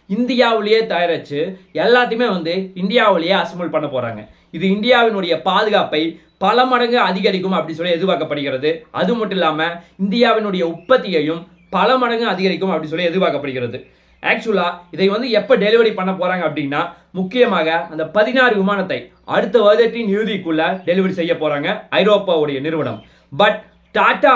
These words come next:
அட்வான்ஸ் நிறுவனம் அவர்கள் வந்து ரெண்டாயிரத்தி இருபத்தாறுல தான் முதல் சி டூ நைன் ஃபைவ் அப்படின்னு சொல்லப்படக்கூடிய அந்த விமானத்தையே டெலிவரி செய்ய போறாங்க. இவர்கள் ரெண்டாயிரத்தி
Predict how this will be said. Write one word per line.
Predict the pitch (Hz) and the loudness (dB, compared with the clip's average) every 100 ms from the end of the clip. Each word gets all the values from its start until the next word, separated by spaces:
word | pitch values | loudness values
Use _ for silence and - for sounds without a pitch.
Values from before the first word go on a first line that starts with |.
| 202 | 2
அட்வான்ஸ் | 185 220 196 202 175 | 0 -2 -2 -2 0
நிறுவனம் | 185 156 120 117 _ - 190 | 0 0 -2 -10 _ -2 4
அவர்கள் | 285 285 233 | 6 6 4
வந்து | 180 170 185 - - 175 | 2 0 0 -2 -14 -8
ரெண்டாயிரத்தி | 185 240 247 190 190 | -2 2 2 2 0
இருபத்தாறுல | 226 220 - 185 147 147 156 | 2 2 2 2 0 0 -2
தான் | 185 - 175 | -2 -8 -2
முதல் | 220 240 262 247 - - | 2 6 4 2 -10 -8
சி | 262 240 | -6 -2
டூ | 240 233 190 | 0 2 2
நைன் | 190 190 | -2 0
ஃபைவ் | 190 165 | 0 0
அப்படின்னு | 175 165 | -2 -4
சொல்லப்படக்கூடிய | 160 151 147 135 139 143 165 - _ _ 151 | -2 0 -2 -4 -2 -2 -2 -6 _ _ -4
அந்த | 202 220 | 0 2
விமானத்தையே | 226 247 233 185 165 175 175 | 4 2 2 -2 0 0 2
டெலிவரி | 196 214 185 | 2 2 0
செய்ய | 185 180 | -2 -2
போறாங்க. | 160 147 143 160 - _ - 190 | 0 0 -2 -4 -6 _ -4 0
இவர்கள் | 226 185 143 - - - | 2 2 -2 -4 -12 -6
ரெண்டாயிரத்தி | 190 226 247 - | -2 0 0 0